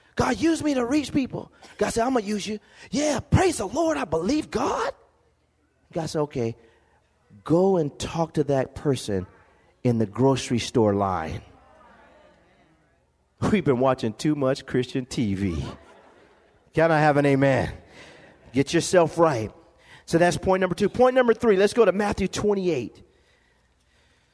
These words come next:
Matthew twenty-eight, verse sixteen,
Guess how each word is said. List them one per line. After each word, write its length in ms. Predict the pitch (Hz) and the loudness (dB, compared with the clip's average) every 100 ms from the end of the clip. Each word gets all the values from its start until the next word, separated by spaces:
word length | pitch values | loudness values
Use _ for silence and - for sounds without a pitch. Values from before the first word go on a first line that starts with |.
| _ _ _ _ | _ _ _ _
Matthew 320 | 123 160 160 165 | -2 -2 -2 -6
twenty-eight, 460 | - 180 180 170 | -4 -2 0 0
verse 200 | 165 160 | -2 -4
sixteen, 800 | - 190 - - 185 151 101 80 | -2 -4 -4 -6 -4 -4 -6 -10